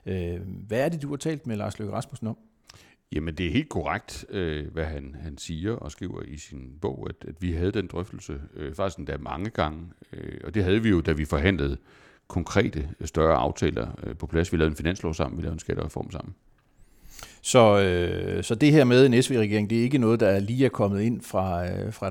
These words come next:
Speaker 1: fra dag til dag. Altså, det er noget, der har været simret i, i flere år.
Speaker 2: Ja, det tror jeg. Ja, det, det, jeg tror, det er en lang overvejelse, øh, og jeg, jeg tror, den er ikke, den er ikke tilfældig. Altså, den hænger sammen med,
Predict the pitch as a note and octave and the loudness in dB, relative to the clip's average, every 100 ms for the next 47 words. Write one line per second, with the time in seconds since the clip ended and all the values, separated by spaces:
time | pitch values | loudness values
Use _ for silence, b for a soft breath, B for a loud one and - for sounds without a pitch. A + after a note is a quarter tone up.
0 | - - G2 G2 - A2+ G#2 - - G2 | -8 -6 -2 -2 -2 0 0 -2 -4 0
1 | G2 - - G#2 G2+ G#2+ A2 A2 G#2 F#2 | -2 -2 -8 -6 -2 0 2 2 2 0
2 | F2 F#2 - - - - A#2 C3 A2 G2+ | 0 -2 -6 -10 -8 0 0 2 0 -2
3 | G#2+ - A2+ A2+ A2+ F#2 - _ B B | -6 -10 -4 0 0 -2 -8 _ B B
4 | B E2+ E2 D3 G3 G2+ E2 G2+ A#2+ A#2+ | B 2 4 6 8 8 8 4 4 2
5 | D3 A2+ - D3 B2+ F2 F2+ E3 D3+ A#2 | 0 0 2 6 6 8 8 6 4 6
6 | A2 G2+ G2 - F2+ - F#2+ E2+ E2 - | 6 4 2 -8 -8 0 4 6 6 6
7 | F2+ E2+ - F2 - F2+ F2 D#2+ F2 C3+ | 8 6 4 2 4 4 6 4 6 4
8 | A#2 F2 F2 D#2+ E2+ - - D#3 - F2+ | 4 2 4 4 2 0 4 4 4 -4
9 | - E2+ F#2 F#2+ E2+ D#2 D#2+ D#2+ C#2+ B2+ | 0 0 4 4 4 0 0 0 4 6
10 | F3 C3 F2+ F#2 G#2 | 6 4 8 8 8